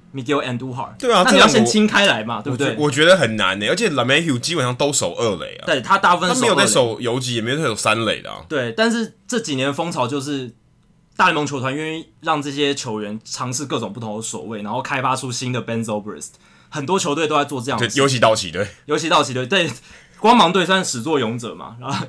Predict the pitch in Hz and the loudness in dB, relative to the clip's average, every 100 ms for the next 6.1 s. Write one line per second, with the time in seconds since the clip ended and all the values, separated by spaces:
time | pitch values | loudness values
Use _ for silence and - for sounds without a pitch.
0 | - 139 185 233 226 139 127 170 139 127 | -8 -4 2 4 4 0 0 0 0 -4
1 | 120 110 160 127 - _ - 202 185 - | -6 -6 -8 -8 -20 _ -4 -2 -2 -4
2 | 175 196 - 123 143 123 120 123 110 82 | 0 0 0 0 -2 -2 -6 -8 -10 -12
3 | 110 131 156 175 147 135 147 127 165 - | -8 -4 0 0 0 -4 -4 -4 -6 -12
4 | - 123 107 101 107 107 120 123 113 104 | -12 -10 -8 -8 -10 -8 -6 -6 -6 -8
5 | 101 98 92 80 - _ _ - 208 220 | -12 -16 -14 -16 -16 _ _ -4 2 2
6 | 151 | 2